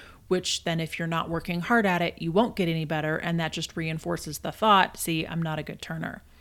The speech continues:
So just helping them be aware of that is a huge first step. As a coach, you can keep using growth mindset language like, "I know this is hard, but I believe you're capable, so I set the bar high."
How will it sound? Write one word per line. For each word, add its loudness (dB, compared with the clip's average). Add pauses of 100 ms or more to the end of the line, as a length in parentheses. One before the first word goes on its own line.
(220)
So 0
just 0
helping 0
them 2
be -2
aware 0
of -4
that -2 (140)
is -4
a 0
huge -2
first -4
step. -6 (1000)
As 4
a 2
coach, 4
you 0
can 0
keep 0
using 4
growth 2
mindset 0
language 0
like, -2 (480)
"I 0
know 6
this 2
is -4
hard, 0
but -4
I 2
believe 2
you're -2
capable, 2
so 0
I 2
set 0
the 0
bar 0
high." -4